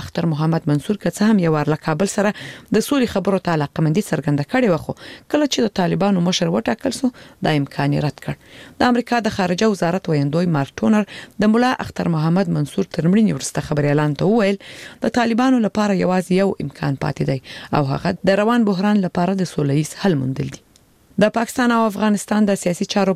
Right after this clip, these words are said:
پخوانی څارونکی ماروین ونبم چې اوس مهال په امریکا کې د منځني ختیځ د مطالعاتو په انسټیټیوټ کې د پاکستان د برخې مشر دی،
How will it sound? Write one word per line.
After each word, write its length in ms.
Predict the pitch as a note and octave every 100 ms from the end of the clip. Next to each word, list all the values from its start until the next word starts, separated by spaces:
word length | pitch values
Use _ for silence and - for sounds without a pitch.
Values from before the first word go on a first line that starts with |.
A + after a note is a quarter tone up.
| -
پخوانی 420 | F#3 F3 G3 G3 - - -
څارونکی 420 | E3 F3 F3 F3 E3+
ماروین 340 | E3+ E3+ F3 D#3+
ونبم 400 | A3 G#3+ D#3 D#3
چې 260 | - - B3+ B3
اوس 120 | -
مهال 240 | G3+ A3 A#3+ - - A3
په 100 | -
امریکا 280 | A#3+ B3 C#4
کې 140 | C4 A3+
د 120 | A#3+ A#3
منځني 280 | G3 G3+ G3+
ختیځ 220 | G3 G3 -
د 80 | E3+
مطالعاتو 520 | - D#3 E3 F#3+ F3 -
په 80 | - D#3
انسټیټیوټ 360 | - - G3 -
کې 80 | F3
د 80 | D#3
پاکستان 460 | D3 - G#3 G3 D#3
د 80 | F3
برخې 260 | - E3+
مشر 220 | G#3 - D#3
دی، 80 | D#3